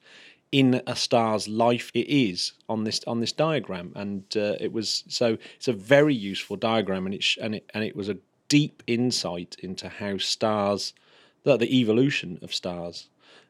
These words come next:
Uh, and yeah, so the main sequence is this, this kind of main band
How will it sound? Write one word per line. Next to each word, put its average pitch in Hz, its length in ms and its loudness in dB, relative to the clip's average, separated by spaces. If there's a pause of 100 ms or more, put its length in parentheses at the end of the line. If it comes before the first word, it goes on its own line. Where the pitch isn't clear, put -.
Uh, 104 300 -2
and 107 320 -4
yeah, 131 140 4
so - 160 0
the 113 80 0
main 127 280 4
sequence 113 640 -2
is 98 120 -8
this, 101 180 -4
this - 180 -14
kind 104 220 -6
of 95 100 -6
main 104 480 -2
band 95 480 -4